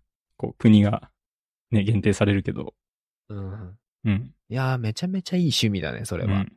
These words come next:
Speaker 1: うん。
Speaker 2: うん。行って飽きないし、飽きないというかなんか、目的がさ、その、なんだろう、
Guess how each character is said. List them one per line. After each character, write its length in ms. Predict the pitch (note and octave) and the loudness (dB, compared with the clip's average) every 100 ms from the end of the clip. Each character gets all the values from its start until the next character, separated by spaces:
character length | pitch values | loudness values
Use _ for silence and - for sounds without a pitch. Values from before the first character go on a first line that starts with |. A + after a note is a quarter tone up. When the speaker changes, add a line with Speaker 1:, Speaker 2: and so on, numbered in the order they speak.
| _ _ _ _ _ - | _ _ _ _ _ -8
Speaker 1:
う 60 | |
ん。 0 | |
Speaker 2:
う 0 | |
ん。 420 | G2+ F#2+ F#2+ A2 A2 _ _ | -4 -4 -4 -8 -14 _ _
行 140 | - A#2 | -8 -8
っ 20 | _ | _
て 140 | - D#3+ | 0 0
飽 80 | D3 | 0
き 180 | - | -2
な 100 | F3 | 0
い 120 | A2 F#2+ | 0 0
し、 420 | - - F#2 B2 _ | -2 -2 -4 -6 _
飽 120 | A2 | -4
き 160 | G#2 A3+ | -4 0
な 80 | G3+ | 0
い 100 | A2+ | 2
と 80 | G2+ | 0
い 40 | |
う 40 | |
か 120 | G2+ G2+ | 0 0
な 80 | |
ん 60 | G2 | -2
か、 200 | - A#2 - _ _ _ _ - | -4 -8 -12 _ _ _ _ -4
目 220 | C3+ - | -4 -4
的 320 | - G#3+ A3 | -4 -4 0
が 100 | G3+ | -2
さ、 400 | F#3 E3 B2 A#2 - | 0 2 2 0 -6
そ 180 | - | -6
の、 240 | F#2+ F#2 - _ _ _ _ _ _ _ _ _ | -4 -6 -8 _ _ _ _ _ _ _ _ _
な 80 | G2+ | -6
ん 40 | |
だ 80 | E2+ | -4
ろ 80 | |
う、 60 | - | -8